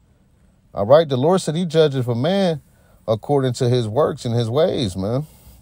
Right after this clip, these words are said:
So let's keep it going. It said this place was a custody for souls in which angels are appointed as guardians to them, who distribute, who do what? Who distribute to them temporary punishments.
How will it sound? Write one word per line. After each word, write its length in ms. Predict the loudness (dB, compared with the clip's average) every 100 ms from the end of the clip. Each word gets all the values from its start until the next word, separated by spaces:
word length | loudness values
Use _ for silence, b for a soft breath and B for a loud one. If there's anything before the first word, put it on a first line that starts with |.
| b -20 -20 -20 _ _ -18
So 140 | -8 -4
let's 160 | -4
keep 200 | -6 -8
it 100 | -6
going. 300 | -6 -6 -8 -12 b b b b b b b b b b b -20 -8
It 80 | -4
said 220 | -2 -4
this 100 | -2
place 240 | -2 -2
was 160 | -6 -8
a 60 |
custody 400 | -4 -2 -2 -6
for 140 | -6 -6
souls 480 | 0 2 2 0 -2
in 140 | -4
which 160 | -4 -4
angels 400 | -2 -2 -2 2
are 140 | 2
appointed 420 | 2 0 0 2
as 160 | 2 0
guardians 520 | 6 6 6 0 -4
to 120 | -6
them, 300 | -6 -6 -8 -16 -8
who 220 | -4 -2
distribute, 640 | 0 -2 0 -6 -2 -2
who 180 | 0 -4
do 120 | -2
what? 220 | 0 2 2
Who 160 | -2
distribute 580 | -2 -2 -2 -4 -4 -4
to 100 | -6
them 200 | -4 -4
temporary 640 | -2 -2 -2 -2 -2 -2 -4
punishments. 640 | -2 0 -2 -4 -8